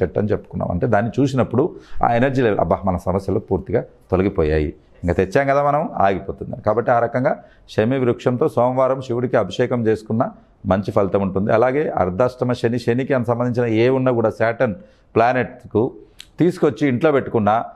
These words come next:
లేదా శివుడికి అభిషేకం చేసినా శని చక్కగా అవుతారు. కాబట్టి ఆ రకంగా దీన్ని తెచ్చుకొని ఇంట్లో పూజ గదిలో కూడా పెట్టుకోవచ్చు, ఇబ్బంది ఏం లేదు. ముళ్ళులు ఉన్నవి మాత్రం తెచ్చి పెట్టుకోవద్దండి. ఏదైనా ఒక పచ్చని చెట్టును మీరు తుంచుతున్నారని అంటే, అది కూడా దైవిక సంబంధమైన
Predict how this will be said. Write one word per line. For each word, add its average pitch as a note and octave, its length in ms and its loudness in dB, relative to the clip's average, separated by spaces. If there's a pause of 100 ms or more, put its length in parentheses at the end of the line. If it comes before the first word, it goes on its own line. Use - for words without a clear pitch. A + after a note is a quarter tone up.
(280)
లేదా C#3+ 200 4
శివుడికి F3+ 340 2
అభిషేకం E3 480 0
చేసినా D#3+ 240 0
శని D#3+ 320 -4
చక్కగా G#2+ 420 -4
అవుతారు. - 500 -10 (600)
కాబట్టి D3 280 2
ఆ C#3+ 120 4
రకంగా D3+ 300 0
దీన్ని C#3 220 0
తెచ్చుకొని D3 380 0
ఇంట్లో C3+ 220 -2
పూజ B2+ 200 0
గదిలో B2+ 280 2
కూడా C3 140 2
పెట్టుకోవచ్చు, A2+ 640 -2 (480)
ఇబ్బంది F2+ 300 0
ఏం D#2+ 120 -4
లేదు. D#2+ 140 -2
ముళ్ళులు F3 320 4
ఉన్నవి D#3 220 2
మాత్రం C3 320 2
తెచ్చి - 240 -4
పెట్టుకోవద్దండి. F2+ 760 0 (500)
ఏదైనా C#3+ 640 2
ఒక A#2+ 180 0
పచ్చని D#3+ 580 -2
చెట్టును D3 260 0
మీరు B2 140 -2
తుంచుతున్నారని G2 800 0
అంటే, E2+ 260 0
అది A2 200 2
కూడా C3+ 160 2
దైవిక A#2+ 340 2
సంబంధమైన G2+ 500 0